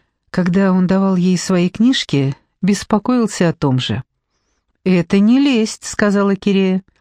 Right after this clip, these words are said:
В тебе есть нечто необходимое для того, чтобы прославиться. В рассказах у тебя разлито спокойствие, и некоторые написаны очень свежо, слог красивый.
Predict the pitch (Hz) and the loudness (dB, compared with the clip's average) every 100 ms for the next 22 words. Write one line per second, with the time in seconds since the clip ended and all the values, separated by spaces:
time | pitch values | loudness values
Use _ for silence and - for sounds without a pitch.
0 | _ _ _ _ _ _ _ - 220 226 | _ _ _ _ _ _ _ -6 -2 0
1 | 262 247 262 277 - - 214 190 170 _ | 0 0 0 0 -2 -2 0 0 -4 _
2 | _ - _ _ - 226 262 - 262 185 | _ -20 _ _ -2 2 2 0 0 2
3 | 190 220 226 185 175 156 196 - - 170 | 2 2 0 0 0 0 0 -2 -2 0
4 | 185 185 165 147 - 143 131 123 - 123 | 0 0 -2 -2 -2 -2 -2 -4 -6 -8
5 | - _ _ _ _ _ _ _ _ _ | -8 _ _ _ _ _ _ _ _ _
6 | _ - - - 165 214 - 339 311 262 | _ -20 -20 -8 -2 -2 0 -2 0 0
7 | 214 214 214 262 220 185 233 240 - - | 0 0 0 2 0 0 0 -2 -4 -2
8 | 202 - 156 143 - 143 143 147 170 240 | -2 0 0 0 -4 -2 0 0 0 0
9 | 185 175 170 160 160 160 - 165 180 190 | 0 0 2 0 0 -4 -2 0 0 0
10 | 214 - 196 190 151 139 131 - - 302 | -2 -2 -2 0 0 -2 -4 -8 -4 -2
11 | - - 170 - 156 135 123 | -2 -2 -4 -2 -4 -2 -4